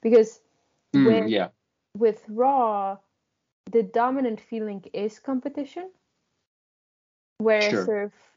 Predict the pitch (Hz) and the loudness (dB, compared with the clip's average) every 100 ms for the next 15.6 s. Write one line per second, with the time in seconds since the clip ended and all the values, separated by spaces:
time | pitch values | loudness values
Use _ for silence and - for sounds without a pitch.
0 | _ - 208 202 202 214 214 202 196 180 | _ -6 -4 -4 -4 -4 -4 -6 -10 -12
1 | - 175 180 180 175 180 175 - 190 190 | -12 -10 -6 -6 -6 -10 -12 -16 -12 -8
2 | 196 196 190 185 180 _ _ _ _ _ | -4 -2 -2 -4 -6 _ _ _ _ _
3 | - 202 196 190 190 190 185 180 180 202 | -8 -6 -4 -6 -4 -4 -4 -6 -6 -8
4 | 185 185 190 180 180 180 - 180 - 190 | -6 -6 -6 -6 -6 -10 -8 -10 -4 0
5 | 180 180 175 175 - _ 180 180 170 165 | 2 4 4 4 0 _ -8 -6 -4 -6
6 | 170 175 196 175 208 208 190 190 175 175 | -6 -4 -2 2 2 2 0 -2 -8 -4
7 | 165 160 156 165 175 170 170 175 175 - | -2 -2 -4 -6 -8 -4 -2 -4 -6 -6
8 | 185 175 170 175 _ _ _ - - 240 | -2 2 2 0 _ _ _ -6 2 4
9 | 254 247 - _ _ _ _ _ _ _ | 4 2 -10 _ _ _ _ _ _ _
10 | _ _ _ _ 214 214 220 - 190 202 | _ _ _ _ -8 -4 -4 -4 -2 0
11 | 202 185 - 175 - - _ _ _ _ | 0 -2 -6 -6 -6 -12 _ _ _ _
12 | _ _ _ _ _ 214 190 175 175 - | _ _ _ _ _ -8 -4 -4 -6 -10
13 | - 151 - _ _ _ - - - 123 | -14 -14 -14 _ _ _ -20 -20 -20 -18
14 | - - 214 240 233 233 240 220 202 208 | -14 -4 0 4 2 2 -2 -2 -4 -8
15 | 208 208 196 208 202 _ | -6 -6 -4 -4 -6 _